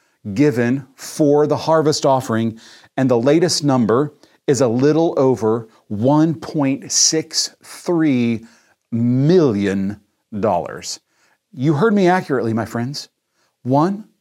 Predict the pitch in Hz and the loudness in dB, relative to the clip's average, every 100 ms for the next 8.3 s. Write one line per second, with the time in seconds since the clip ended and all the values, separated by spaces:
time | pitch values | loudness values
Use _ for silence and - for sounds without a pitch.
0 | _ _ _ - 165 92 - _ _ _ | _ _ _ -8 -6 -6 -10 _ _ _
1 | _ _ - - 151 - - 135 131 127 | _ _ -4 -4 -2 -6 -6 -4 -4 -4
2 | 127 _ _ _ _ _ 95 107 123 110 | -10 _ _ _ _ _ -2 2 2 2
3 | 104 95 82 - - - - _ _ _ | 0 -2 -4 -8 -20 -20 -20 _ _ _
4 | _ - - 143 117 - _ _ _ _ | _ -8 -4 -2 -2 -4 _ _ _ _
5 | _ _ _ _ _ - 127 - 123 127 | _ _ _ _ _ -4 -2 0 0 2
6 | 113 123 113 117 95 123 131 147 143 _ | 2 0 -2 -6 -4 -2 -2 -4 -6 _
7 | - 110 110 117 113 98 110 - - 120 | -14 -6 -2 -2 -2 -4 -6 -8 -4 -2
8 | 110 101 | -2 -4